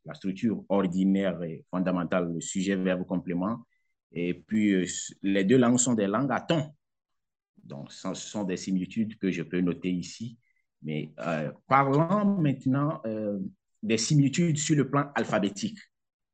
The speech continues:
Alphabétique, euh, d'abord, il faut noter que, euh, ces deux langues partagent en commun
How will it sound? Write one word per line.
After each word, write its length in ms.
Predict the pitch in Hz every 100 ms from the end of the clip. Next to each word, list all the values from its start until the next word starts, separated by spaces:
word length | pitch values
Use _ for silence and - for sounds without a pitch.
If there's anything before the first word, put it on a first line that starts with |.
| _ _
Alphabétique, 720 | 85 - 95 104 104 196 190 - _ _ _ _ -
euh, 220 | 110 104
d'abord, 340 | 101 123 160
il 60 | 180
faut 120 | 185
noter 300 | 147 127 151
que, 140 | 151 180
euh, 240 | 190 190 _ _ - -
ces 220 | - 208 196
deux 200 | 131 135
langues 380 | 117 143 190 - _ _ _ _ _ _
partagent 540 | 143 127 - - 160 143
en 160 | 123
commun 300 | - 120 123